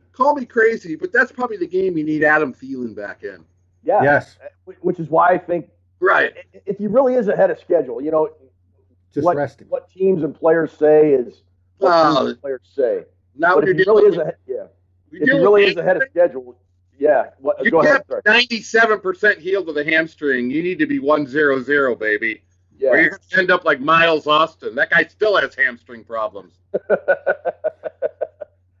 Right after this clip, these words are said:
Speaker 2: Or Dalvin Cook last year. How long did it, how long did Cook's hamstring
Speaker 3: Yeah.
Speaker 2: injury linger?
Speaker 1: That's
Speaker 2: Six
Speaker 1: a
Speaker 2: or
Speaker 1: great
Speaker 2: eight weeks, I think.
Speaker 1: great example, dude. It could linger forever. You gotta let it heal completely.
Speaker 2: Yeah.
Speaker 3: Mm-hmm.
Speaker 2: Yeah. So I'd,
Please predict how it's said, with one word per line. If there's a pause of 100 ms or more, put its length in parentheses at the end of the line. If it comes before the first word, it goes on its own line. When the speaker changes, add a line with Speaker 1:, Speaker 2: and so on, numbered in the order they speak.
(220)
Speaker 2:
Or
Dalvin
Cook
last
year.
How
long
did
it, (280)
how
long
did
Cook's
hamstring
Speaker 3:
Yeah.
Speaker 2:
injury
linger? (320)
Speaker 1:
That's
Speaker 2:
Six
Speaker 1:
a
Speaker 2:
or
Speaker 1:
great
Speaker 2:
eight
weeks,
I
think. (200)
Speaker 1:
great
example,
dude.
It
could
linger
forever.
You
gotta
let
it
heal
completely.
Speaker 2:
Yeah. (420)
Speaker 3:
Mm-hmm. (120)
Speaker 2:
Yeah. (100)
So
I'd,